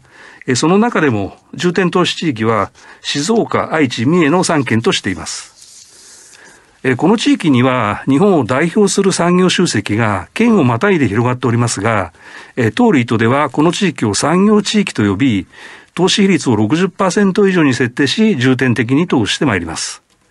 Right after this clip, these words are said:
えー、主な用途対象は、物流施設などを対象とする産業インフラアセットと、えー、住居などを対象とする生活インフラアセットと、となります。えー、静岡を核とする産業地域のアセットの魅力としては、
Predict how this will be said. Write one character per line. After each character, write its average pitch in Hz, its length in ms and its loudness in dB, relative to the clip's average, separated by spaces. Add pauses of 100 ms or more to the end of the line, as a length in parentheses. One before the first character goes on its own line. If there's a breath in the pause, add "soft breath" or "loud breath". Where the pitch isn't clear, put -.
(600 loud breath)
え 143 120 0
ー、 - 20 4
主 247 140 2
な 196 80 2
用 139 160 4
途 143 100 -2
対 147 180 0
象 113 200 0
は、 120 360 -2 (160)
物 139 320 -4
流 180 140 0
施 - 80 -4
設 147 240 -4
な 127 80 0
ど 113 140 0
を 107 40 -2
対 113 240 0
象 117 160 -2
と 113 120 -4
す - 100 -6
る 196 240 2
産 151 300 0
業 160 160 4
イ - 20 4
ン 147 60 2
フ 147 100 0
ラ 143 120 0
ア 127 40 -2
セ 123 120 -2
ッ - 40 -2
ト - 220 -10
と、 120 380 0 (520 loud breath)
え 110 180 0
ー、 - 40 0
住 170 200 0
居 143 120 0
な 131 120 2
ど 120 160 2
を 117 60 0
対 120 220 0
象 131 140 0
と 127 100 -2
す 147 120 -2
る 196 200 2
生 143 200 0
活 135 280 0
イ - 20 4
ン 139 80 2
フ 135 80 -4
ラ 135 80 0
ア 127 60 -2
セ 117 120 -4
ッ 101 40 -2
ト 110 160 -4
と、 - 200 -14 (120)
と 220 100 0
な 143 140 0
り 92 100 -2
ま 85 80 -8
す。 - 160 -14 (1200 loud breath)
え 143 60 0
ー、 135 40 2
静 160 220 -2
岡 240 240 0
を 123 60 0
核 160 180 -4
と - 140 -10
す - 160 -12
る - 40 -20
産 180 220 0
業 185 100 2
地 - 120 -2
域 165 160 -2
の 113 100 0
ア 101 60 -2
セ - 80 -2
ッ 160 40 -4
ト 147 120 0
の 110 100 2
魅 104 80 2
力 120 180 0
と 139 120 0
し - 80 -4
て 160 80 0
は、 127 320 0